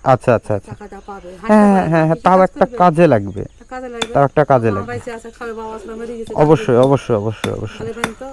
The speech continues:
Speaker 2: বাবা যা মরে গেল,
Speaker 1: হ্যাঁ।
Speaker 2: তারপরে দুইটা এখন তিন ওনার পেট।
Speaker 1: আচ্ছা, আচ্ছা, আচ্ছা।
Speaker 2: ওকে সরকার হাজার টাকা দিয়েছে।
Speaker 1: আচ্ছা।
Speaker 2: ও হয়েছে না?
Speaker 1: হ্যাঁ, হ্যাঁ,
Speaker 2: ভিক্ষা
Speaker 1: হ্যাঁ।
Speaker 2: করছে।
Speaker 1: হ্যাঁ, হ্যাঁ,
Speaker 2: তালা
Speaker 1: হ্যাঁ।
Speaker 2: ফেলে হয়।
Speaker 1: হ্যাঁ, হ্যাঁ,
Speaker 2: তাই
Speaker 1: হ্যাঁ।
Speaker 2: না?
Speaker 1: সে তো অবশ্যই।
Speaker 2: তাই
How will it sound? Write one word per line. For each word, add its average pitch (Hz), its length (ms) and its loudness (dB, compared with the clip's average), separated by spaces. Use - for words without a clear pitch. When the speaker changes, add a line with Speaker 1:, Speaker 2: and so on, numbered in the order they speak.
Speaker 2:
বাবা 214 240 -14
যা 220 100 -8
মরে 233 240 -8
গেল, 226 180 -10
Speaker 1:
হ্যাঁ। 117 220 -2
Speaker 2:
তারপরে 208 340 -16
দুইটা 254 220 -12
এখন 254 200 -12
তিন 294 120 -12
ওনার 254 260 -12
পেট। 233 180 -10
Speaker 1:
আচ্ছা, 143 300 0
আচ্ছা, - 200 -8
আচ্ছা। - 260 -12
Speaker 2:
ওকে 233 180 -10
সরকার 233 280 -12
হাজার 233 260 -16
টাকা 240 160 -12
দিয়েছে। 233 280 -12
Speaker 1:
আচ্ছা। 123 340 -2
Speaker 2:
ও - 40 -20
হয়েছে 262 260 -16
না? 233 120 -20
Speaker 1:
হ্যাঁ, 117 240 0
হ্যাঁ, 110 180 -8
Speaker 2:
ভিক্ষা 110 240 -10
Speaker 1:
হ্যাঁ। 233 100 -18
Speaker 2:
করছে। - 280 -16
Speaker 1:
হ্যাঁ, 131 200 0
হ্যাঁ, 113 160 -4
Speaker 2:
তালা 101 120 -12
Speaker 1:
হ্যাঁ। 104 120 -12
Speaker 2:
ফেলে - 240 -20
হয়। 254 200 -18
Speaker 1:
হ্যাঁ, 127 220 4
হ্যাঁ, 107 220 -2
Speaker 2:
তাই 101 100 -10
Speaker 1:
হ্যাঁ। - 0 -
Speaker 2:
না? 262 140 -12
Speaker 1:
সে 147 120 2
তো 160 120 0
অবশ্যই। 107 380 -4
Speaker 2:
তাই 220 100 -14